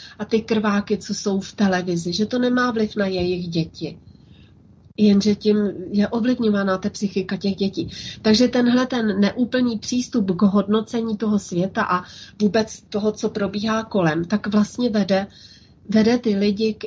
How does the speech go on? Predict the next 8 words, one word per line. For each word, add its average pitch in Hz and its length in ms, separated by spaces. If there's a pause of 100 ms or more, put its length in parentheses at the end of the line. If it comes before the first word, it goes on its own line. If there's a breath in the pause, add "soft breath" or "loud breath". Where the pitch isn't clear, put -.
idiotismu. 165 1080 (800)
A 196 80
to 220 200
pak 240 260
vede 233 300
k 226 100
řadě 220 320
problémů 175 800